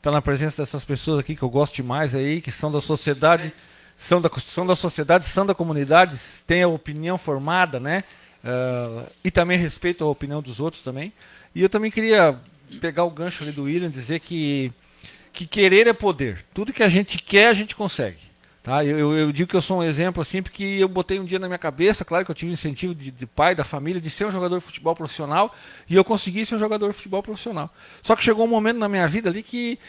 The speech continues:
o futebol ele não foi aquilo que eu imaginei, que eu pensei. Então eu tive que parar de jogar futebol.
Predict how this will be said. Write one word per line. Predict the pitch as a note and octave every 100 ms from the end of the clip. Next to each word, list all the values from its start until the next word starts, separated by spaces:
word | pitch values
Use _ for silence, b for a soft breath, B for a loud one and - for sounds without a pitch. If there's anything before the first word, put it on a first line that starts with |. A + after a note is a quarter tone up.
| B B -
o |
futebol | F3 G#3 F#3 F3+ G#3+ A3+
ele | A3+ A3+ G#3+
não | G3 G#3 G3
foi | A#3+ B3+
aquilo | - G#3
que | F3+
eu | E3+
imaginei, | D#3 B2+ C3+ E3 E3+
que |
eu | C#3+
pensei. | C#3 B2+ - B2+ G2 _ b b _
Então | C3+ F3 F#3
eu | G#3 G#3
tive | - A3+
que | A3 G#3+
parar | F#3+ G3+
de | F#3
jogar | F3 F3
futebol. | - C3 B2 G2